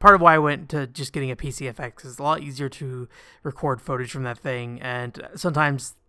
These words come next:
things would happen, I'm like, "I don't know if this is just a black background, or if there's a background that's supposed to be here, and it's just <laughs> gone."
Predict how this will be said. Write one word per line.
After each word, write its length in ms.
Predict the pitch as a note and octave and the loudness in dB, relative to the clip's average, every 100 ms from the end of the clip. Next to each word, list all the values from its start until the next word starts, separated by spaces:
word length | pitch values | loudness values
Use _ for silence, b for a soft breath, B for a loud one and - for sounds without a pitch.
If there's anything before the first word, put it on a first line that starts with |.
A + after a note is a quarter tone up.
| b b - | b b -2
things 220 | D#3+ D3+ | 0 0
would 80 | D3+ | 2
happen, 300 | F3 C#3 C#3 | 2 2 -2
I'm 80 | C3 | -6
like, 120 | B2+ | -2
"I 80 | E3+ | 2
don't 160 | A3 G3+ | 4 4
know 120 | F#3+ | 2
if 100 | - | 0
this 120 | E3 | -8
is 100 | D3+ | -6
just 140 | C3+ | -6
a 60 | C#3 | -6
black 340 | B2+ C3+ C3 | 2 2 4
background, 640 | - A3+ - C4 B3+ B3 A#3+ B B - | 4 4 6 6 8 4 0 B B -4
or 360 | D#3+ D3+ D3 | 2 6 6
if 300 | D3 D3 - | 4 0 -4
there's 240 | - C#3+ C3+ | -4 -2 -4
a 120 | B2+ | -6
background 440 | C3 C#3 D3 C3+ | -2 -2 0 -2
that's 140 | B2+ A#2 | -4 -2
supposed 240 | G3 F#3 | -2 -2
to 60 | E3 | -4
be 160 | F#3 | -2
here, 260 | D#3+ F3 E3 | 2 4 4
and 80 | C#3+ | 2
it's 100 | D3 | -4
just 220 | B2+ - | -8 -4
<laughs> 0 | |
gone." 580 | - - G3+ D3 A3+ | -2 6 6 6 2